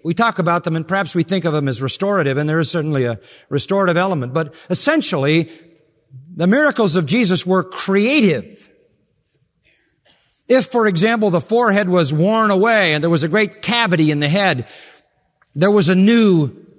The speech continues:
skull, there was new tissue. And if the eyes were sunken or rubbed away, there were new sockets created. And if the, the brows were gone, as they do in the initial stages, and the eyelashes were gone,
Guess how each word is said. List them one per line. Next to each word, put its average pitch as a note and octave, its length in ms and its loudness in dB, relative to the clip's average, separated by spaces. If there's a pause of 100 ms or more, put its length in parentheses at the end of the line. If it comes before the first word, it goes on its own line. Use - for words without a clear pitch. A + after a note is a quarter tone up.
(540)
skull, B2 880 -2
there C3+ 100 -6
was D3 180 0
new F#3 460 4 (240)
tissue. B2+ 720 0 (1300)
And G3+ 140 2
if A#3 120 0
the A#3 140 4
eyes B3+ 380 0
were F#3+ 360 2 (120)
sunken F3+ 800 0 (480)
or F3 180 0
rubbed G3+ 480 0
away, G#3 640 2
there F#3+ 260 2
were F3+ 160 0
new A3+ 280 2
sockets A3 640 -2
created. F#3 480 2
And D#3+ 180 0
if F#3 220 0
the, D#3+ 280 0 (440)
the D#3+ 120 2
brows A#3+ 640 2
were G3 180 2
gone, G3+ 480 2
as E3 180 0
they F3+ 160 2
do A3+ 160 2
in G3+ 80 2
the F#3 80 2
initial G3 320 0
stages, E3+ 500 0
and E3+ 100 0
the E3+ 120 4
eyelashes B3 640 0
were F#3 100 0
gone, F#3+ 480 0